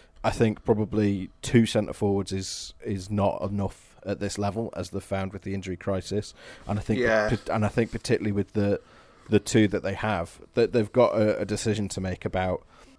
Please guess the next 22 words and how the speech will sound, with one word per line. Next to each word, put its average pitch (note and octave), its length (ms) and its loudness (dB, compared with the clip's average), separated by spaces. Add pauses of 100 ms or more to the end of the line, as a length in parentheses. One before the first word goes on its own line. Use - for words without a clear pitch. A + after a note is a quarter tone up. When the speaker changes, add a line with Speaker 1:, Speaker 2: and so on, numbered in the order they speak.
Speaker 1:
as A2+ 160 2
you A2 60 0
say, G#2 340 2
I, F#2+ 100 0
I, G#2 260 0
I'm G#2+ 140 0
not A2 160 2
sure G#2 180 0
Fraser G2 280 -2
Campbell F#2+ 320 -4
is F#2 120 -6
the G2 80 -8
man F#2+ 200 -4
who F#2+ 120 -6
should F#2+ 200 -6
be F2 80 -8
starting F#2+ 540 -6
every F#2 260 -8
game F#2+ 360 -6
next F2+ 260 -8
season. F#2+ 280 -6
I, E2 100 -6